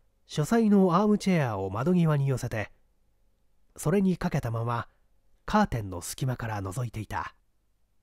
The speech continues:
暗くてはっきりは見えぬけれど、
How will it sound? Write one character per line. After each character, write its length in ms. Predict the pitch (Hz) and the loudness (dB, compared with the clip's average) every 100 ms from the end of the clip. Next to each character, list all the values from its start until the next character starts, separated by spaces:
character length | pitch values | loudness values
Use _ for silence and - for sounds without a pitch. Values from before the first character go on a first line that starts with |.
| _ _ _ _ _ _ _ _ _ | _ _ _ _ _ _ _ _ _
暗 260 | - 160 165 | -2 0 0
く 100 | - | -2
て 160 | 127 107 | -6 -6
は 140 | 135 | -6
っ 60 | - | -4
き 100 | - | 0
り 100 | 165 | 2
は 140 | 131 120 | 2 0
見 140 | 135 | 0
え 80 | 135 | 0
ぬ 80 | 120 | -2
け 100 | 107 | -6
れ 80 | |
ど、 240 | 95 90 | -6 -8